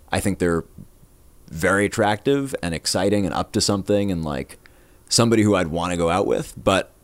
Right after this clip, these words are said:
I've never said more than, like, a couple words. Like, I've never, like, spent a ton of time. And, like, I think it would be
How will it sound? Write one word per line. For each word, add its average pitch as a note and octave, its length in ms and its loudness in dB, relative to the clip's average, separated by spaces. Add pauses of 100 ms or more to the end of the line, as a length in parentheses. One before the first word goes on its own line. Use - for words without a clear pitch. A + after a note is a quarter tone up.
(120)
I've G2+ 360 0
never G2+ 640 2
said F2 240 0
more E2+ 180 0
than, D#2+ 160 -6
like, D2 300 -4 (540)
a G2+ 80 -2
couple E2+ 400 -2
words. A#1 560 -6 (120)
Like, D#2 200 2
I've A#2 60 4
never, C3 180 6
like, G#2 160 2
spent A2 260 0
a F#2 40 -2
ton F#2+ 200 -2
of - 80 -10
time. G1+ 440 -10 (120)
And, F2+ 220 -4
like, D#2+ 320 -6 (1400)
I G#2 100 2
think G#2+ 180 0
it G#2+ 60 4
would G2 160 0
be F2 340 2